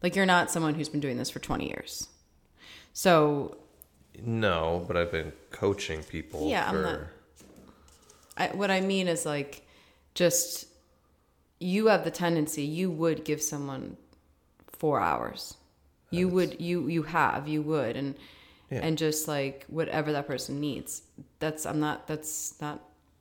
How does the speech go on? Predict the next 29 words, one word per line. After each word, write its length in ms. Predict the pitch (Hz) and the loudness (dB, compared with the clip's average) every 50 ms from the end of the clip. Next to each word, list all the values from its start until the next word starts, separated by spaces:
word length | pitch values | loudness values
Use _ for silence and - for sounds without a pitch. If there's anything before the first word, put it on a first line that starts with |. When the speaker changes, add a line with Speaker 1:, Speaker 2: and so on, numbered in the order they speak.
| _ _ _ _ | _ _ _ _
Speaker 1:
bad 300 | - 147 143 147 147 139 | -2 0 2 2 2 0
or 60 | 127 120 | -2 -2
wrong 260 | 120 139 143 143 135 | 0 0 0 0 0
or 60 | 120 | -4
whatever, 480 | 80 131 170 185 156 139 120 131 131 - - - - - _ _ _ _ _ _ _ _ _ _ 180 160 - | -2 0 0 0 0 0 -4 -4 -6 -10 -16 -20 -20 -20 _ _ _ _ _ _ _ _ _ _ -20 -6 -2
but 180 | 165 151 - 147 | 0 0 0 0
you 240 | 160 165 165 165 - | 0 -2 -2 -2 -4
might 300 | - 160 156 147 139 135 | -2 -2 0 0 0 0
leave 220 | 147 156 156 151 151 | 0 0 0 0 -2
that 160 | 143 - - | -4 -4 -4
four 240 | - - 147 143 131 | -4 -4 -2 -2 -2
hours, 340 | 131 135 143 156 165 165 - | -2 -2 -2 -2 -2 -2 -4
that 220 | 143 139 135 - | -6 -6 -6 -4
person's 400 | - 151 147 - 143 139 135 - | -6 -4 -4 -4 -4 -6 -6 -4
walking 340 | - 139 139 139 143 147 143 | -2 -2 -4 -4 -4 -6 -6
out 180 | 139 139 139 - | -4 -4 -4 -6
being 140 | 147 143 139 135 | -6 -8 -6 -8
like, 140 | 120 - | -8 -8
"Wow, 160 | 160 160 156 151 | -6 -6 -4 -4
that 100 | 147 - | -4 -6
was 120 | 147 147 | -8 -8
so 180 | - - 147 143 | -6 -6 -4 -4
helpful," 400 | 143 135 135 135 - 156 160 156 | -4 -4 -6 -6 -4 -4 -4 -4
and 260 | - - 147 147 147 | -4 -4 -4 -2 -2
you're, 160 | 143 139 139 | -2 -2 -2
like, 220 | 135 127 127 127 127 | -4 -4 -6 -6 -8
in 100 | 127 117 | -8 -8
a 60 | - | -8
hole. 340 | - - - - - - | -10 -10 -10 -10 -12 -12